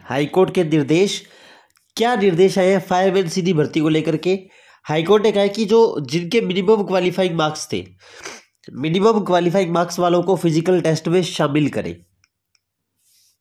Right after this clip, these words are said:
जो फायरमैन की जो सीधी भर्ती दो हज़ार इक्कीस में जो मामला हुआ था,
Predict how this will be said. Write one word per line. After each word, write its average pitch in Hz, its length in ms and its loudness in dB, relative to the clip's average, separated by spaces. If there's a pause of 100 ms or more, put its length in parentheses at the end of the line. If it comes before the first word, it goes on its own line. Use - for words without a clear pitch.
(540)
जो 170 340 2
फायरमैन 165 560 -2
की 190 120 -2
जो 185 120 2
सीधी 175 260 -2
भर्ती 160 360 0
दो 175 200 2
हज़ार 202 300 2
इक्कीस - 460 -4
में 160 260 0
जो 156 120 2
मामला 139 360 0
हुआ 117 240 0
था, 180 320 -2